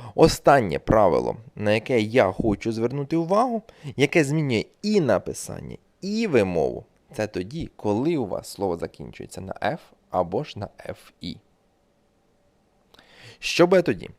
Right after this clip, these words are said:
Дивіться, якщо у вас слово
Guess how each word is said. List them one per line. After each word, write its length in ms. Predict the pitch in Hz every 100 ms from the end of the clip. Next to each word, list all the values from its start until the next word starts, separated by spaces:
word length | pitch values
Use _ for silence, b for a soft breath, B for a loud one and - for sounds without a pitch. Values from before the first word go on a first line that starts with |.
| _
Дивіться, 420 | 95 110 117 -
якщо 420 | - - - 139 196
у 280 | 233 214
вас 480 | 113 85 - - - _ _ _ _ _ _ _ _ _ _
слово 800 | _ - - 98 101 95 65 -